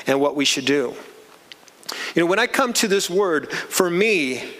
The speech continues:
there are questions that I ask. I says, "God, where am I gonna go? Where should I go?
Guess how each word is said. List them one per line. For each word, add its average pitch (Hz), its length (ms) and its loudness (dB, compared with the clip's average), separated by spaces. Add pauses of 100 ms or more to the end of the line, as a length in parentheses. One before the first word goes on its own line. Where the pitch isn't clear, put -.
(400)
there 202 220 2
are 202 60 0
questions 214 480 -2
that 185 120 2
I 277 160 2
ask. 170 420 0
I 180 60 4
says, - 300 0
"God, 247 400 0
where 320 340 2
am 302 80 0
I 285 140 2
gonna 254 180 0
go? 262 380 0 (880)
Where 262 240 4
should 269 300 0
I 226 120 2
go? 147 320 0